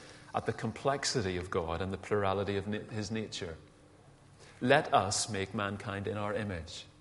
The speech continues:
Genesis one, verse twenty-six. God speaking of himself in the plural, suggesting that God is more complex than just a single person.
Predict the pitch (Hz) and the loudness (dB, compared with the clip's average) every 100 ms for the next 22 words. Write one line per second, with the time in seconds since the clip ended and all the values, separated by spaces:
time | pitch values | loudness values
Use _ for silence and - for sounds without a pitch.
0 | - - - 98 95 - 85 95 92 85 | -20 -20 -4 -2 0 -4 -4 -4 -6 -6
1 | 90 - 92 90 - 87 - - - - | -6 -4 -4 -2 0 -2 -4 -8 -8 -16
2 | - 127 131 127 - 147 147 143 127 98 | 4 8 8 8 4 4 6 4 4 0
3 | 90 - 87 82 - 95 - 107 104 92 | -2 0 -2 -2 -2 -4 2 6 6 6
4 | 78 - - - - - 117 101 120 147 | 0 -4 -12 -20 -12 0 2 8 8 6
5 | - 101 92 98 107 113 107 104 107 110 | 2 -2 -2 -4 0 2 4 4 2 2
6 | 104 107 - - 110 117 - 95 80 - | 4 4 2 0 0 0 0 -2 -2 -6
7 | 98 87 87 95 - 92 90 85 87 78 | -4 -2 -2 -2 -2 -2 -4 -4 -4 -2
8 | - | -4